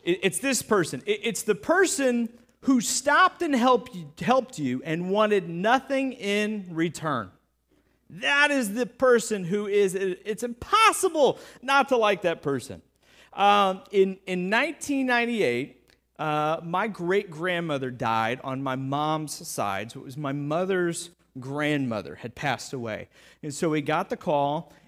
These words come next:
and my dad was gonna officiate the funeral in Louisiana.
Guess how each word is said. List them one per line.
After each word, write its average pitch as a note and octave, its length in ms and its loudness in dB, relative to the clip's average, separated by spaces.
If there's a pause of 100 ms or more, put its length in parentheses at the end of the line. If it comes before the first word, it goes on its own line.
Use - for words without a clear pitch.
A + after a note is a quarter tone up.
and C#3 460 -2
my C3+ 160 -4
dad D#3 340 2
was E3 140 -8
gonna F3 200 -4
officiate D#3+ 880 -6
the C3+ 140 -4
funeral D#3+ 600 -6
in C#3 160 -6
Louisiana. C3+ 760 -4